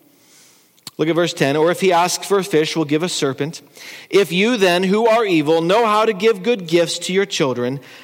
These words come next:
how much more will your Father who is in heaven give good things to those who ask him?" Did you guys catch what things we're supposed to be praying for, asking for, seeking for, knocking for? Good gifts.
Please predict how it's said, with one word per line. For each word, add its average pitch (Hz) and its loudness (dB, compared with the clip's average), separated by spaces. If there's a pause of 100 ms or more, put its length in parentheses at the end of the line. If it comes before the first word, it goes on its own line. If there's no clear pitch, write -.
how 185 0
much 214 -2
more 170 2
will 165 0
your 156 0
Father 165 0
who 170 0
is 160 -4
in 156 -2
heaven 123 -4
give 165 -2
good 156 -4
things 120 -6 (400)
to 151 -2
those 120 0 (760)
who 156 -2
ask 123 -4
him?" 101 -8
Did - -14
you 147 2
guys 147 0
catch 156 -2
what - -4
things 165 -2
we're 160 0
supposed 160 -6
to 151 -12
be 147 -4
praying 156 -4
for, 160 -2
asking 151 -4
for, 160 -2
seeking 160 -6
for, 151 0
knocking 151 -2
for? 208 -2
Good - -20
gifts. - -20